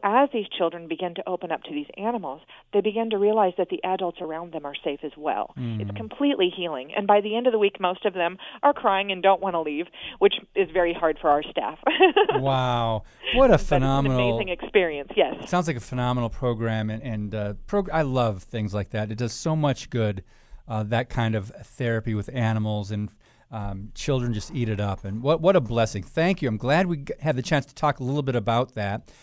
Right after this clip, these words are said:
Speaker 2: Um, you mentioned the Defender Conference. Uh, tell us about Defender Publishing.
Speaker 1: Okay.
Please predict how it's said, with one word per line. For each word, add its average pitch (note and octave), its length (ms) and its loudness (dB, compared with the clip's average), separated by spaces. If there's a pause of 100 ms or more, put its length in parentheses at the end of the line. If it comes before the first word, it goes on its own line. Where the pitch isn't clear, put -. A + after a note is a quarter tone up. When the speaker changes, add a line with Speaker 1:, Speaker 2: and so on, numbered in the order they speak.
(240)
Speaker 2:
Um, D3+ 340 2 (160)
you D#3+ 180 0
mentioned F#3 380 2
the F#3 60 2
Defender E3 440 2
Conference. D#3 720 -2 (320)
Uh, C#3+ 200 -2
tell F3+ 200 4
us A3+ 80 4
about A3+ 160 2
Defender F3 360 0
Publishing. F3 720 -2 (1300)
Speaker 1:
Okay. F#3+ 320 -6